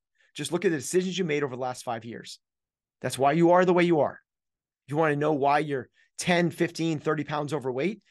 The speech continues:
it's 'cause the decisions you made over the last five years. If you wanna know why you are super successful in business, it's because of the decisions you made over the last five years. If you wanna know why your relationships are great or not where you want them to be,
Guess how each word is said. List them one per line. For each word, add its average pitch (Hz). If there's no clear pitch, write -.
it's -
'cause 160
the 131
decisions 190
you 202
made 156
over 139
the 127
last 127
five 127
years. -
If 139
you 165
wanna 151
know 147
why 147
you 147
are 139
super -
successful 165
in 127
business, 170
it's -
because 180
of 120
the 135
decisions 190
you 175
made 151
over 147
the 123
last 131
five 123
years. -
If 135
you 170
wanna 170
know 147
why 147
your 139
relationships 170
are 123
great 190
or 135
not 139
where 151
you 139
want 139
them 127
to 120
be, 202